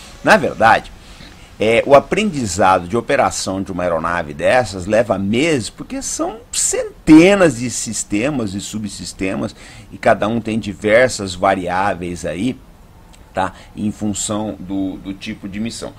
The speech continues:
Mas v-, vamos continuar, vamos dar uma olhada no controle ambiental que eu tinha falado aqui, tá? Deixa eu ver se eu consigo dar uma aumentada aqui pra vocês. Aqui, ó.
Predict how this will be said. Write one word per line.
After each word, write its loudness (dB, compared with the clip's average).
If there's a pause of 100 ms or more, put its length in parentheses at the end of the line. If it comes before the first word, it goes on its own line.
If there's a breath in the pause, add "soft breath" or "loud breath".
(260 loud breath)
Mas 0
v-, -8
vamos 2
continuar, -4
vamos -4
dar 2
uma -2
olhada 0
no -6
controle -2
ambiental 0
que -12
eu -8
tinha -10
falado -2
aqui, -6
tá? -6 (180 loud breath)
Deixa -14
eu -10
ver -8
se -12
eu -14
consigo -10
dar -6
uma -4
aumentada -8
aqui -14
pra -14
vocês. -14 (280 loud breath)
Aqui, -8
ó. -10